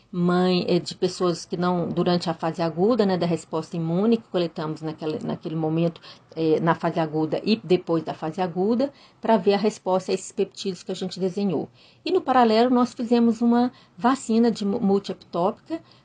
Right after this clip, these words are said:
com a, com esses, a sequência desses, desses peptídeos, tanto de C D quatro como de C D oito, juntamente com a proteína E, né, que pra induzir uma boa resposta de anticorpos. Tivemos todas as predições, né,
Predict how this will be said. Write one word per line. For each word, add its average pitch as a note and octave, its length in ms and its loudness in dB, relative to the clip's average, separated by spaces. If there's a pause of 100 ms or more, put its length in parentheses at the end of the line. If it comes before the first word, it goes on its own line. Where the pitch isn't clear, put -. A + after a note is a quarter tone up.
(120)
com G#3+ 360 2
a, F3+ 800 0
com G3+ 320 0
esses, F#3 540 -4
a F3+ 80 -10
sequência F#3+ 560 -4
desses, D#3+ 760 -6 (400)
desses E3 420 -6
peptídeos, - 580 -8
tanto - 300 -6
de - 80 -16
C - 100 -6
D E3 140 -4
quatro D#3+ 500 -6
como F3+ 240 0
de E3 80 -6
C - 200 -8
D D#3+ 120 0
oito, E3+ 460 0 (320)
juntamente A#3 800 2
com G#3+ 400 0 (280)
a G3 80 -4
proteína G#3 720 2
E, F3 240 8 (360)
né, F3 160 -2
que - 120 -8
pra F3+ 140 -4
induzir F3+ 340 0
uma F3+ 140 0
boa E3+ 180 2
resposta E3+ 460 -4
de - 80 -10
anticorpos. - 500 -8
Tivemos G#3+ 300 4
todas A#3+ 260 8
as G3+ 120 -6
predições, G#3 720 0
né, G3+ 260 0